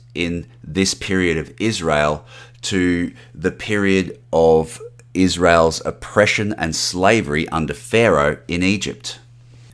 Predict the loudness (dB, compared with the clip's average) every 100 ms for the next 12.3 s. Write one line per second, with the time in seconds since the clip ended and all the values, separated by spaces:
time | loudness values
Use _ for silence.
0 | -20 -20 -20 -2 0 2 -2 0 2 4
1 | 4 2 0 -4 -2 -2 -2 -4 -2 0
2 | 0 2 4 4 2 -2 -8 -8 -10 -2
3 | 2 4 4 2 -4 -20 -18 -10 -2 2
4 | 0 -2 -2 -2 -2 -4 -4 -4 -4 -2
5 | 0 0 -4 -4 -4 -6 -10 -6 0 0
6 | -2 -4 -2 0 0 0 -2 -6 -14 -20
7 | -20 -6 -4 -4 -4 -2 -2 -4 -6 -6
8 | -10 -10 -2 2 2 0 -4 -4 -4 -8
9 | -4 -4 -2 -4 -4 -6 -6 -8 -16 -20
10 | _ -20 -20 -20 -20 -20 -20 -4 0 0
11 | 2 0 0 -2 -2 -2 0 -4 -4 -4
12 | -4 -4